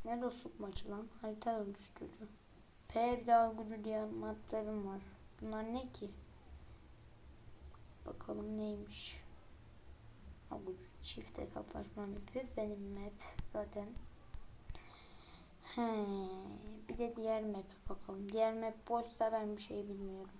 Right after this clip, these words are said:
Boş. Allah belanı versin, boş. O zaman diğer map. Hadi girelim.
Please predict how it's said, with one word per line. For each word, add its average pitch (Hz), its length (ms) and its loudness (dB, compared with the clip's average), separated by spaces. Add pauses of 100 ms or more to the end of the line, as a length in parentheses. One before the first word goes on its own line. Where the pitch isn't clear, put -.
(1600)
Boş. - 460 4 (840)
Allah 208 200 -4 (160)
belanı 110 540 0
versin, 104 500 -6
boş. 104 220 -2 (880)
O - 20 -8
zaman 240 280 4
diğer 220 320 8
map. 190 220 -2 (1300)
Hadi 220 160 -2
girelim. 208 460 2